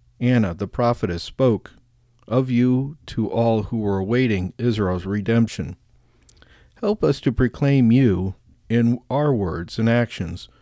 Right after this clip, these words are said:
to all who yet yearn for your salvation. Lord, may our eyes see your saving power.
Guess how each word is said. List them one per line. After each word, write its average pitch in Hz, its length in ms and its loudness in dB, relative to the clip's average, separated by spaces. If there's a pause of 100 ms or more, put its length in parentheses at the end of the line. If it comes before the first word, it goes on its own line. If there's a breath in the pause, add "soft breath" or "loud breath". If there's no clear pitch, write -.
(480 soft breath)
to 98 180 -6
all 120 300 4
who 135 140 -2
yet 120 360 0
yearn 135 460 -2
for - 160 -10
your 98 220 -2
salvation. 98 800 -6 (1120 soft breath)
Lord, 139 320 4
may 123 160 4
our 110 160 2
eyes 110 340 0
see 123 220 -2
your 90 160 -2
saving 90 460 -4
power. 101 500 -6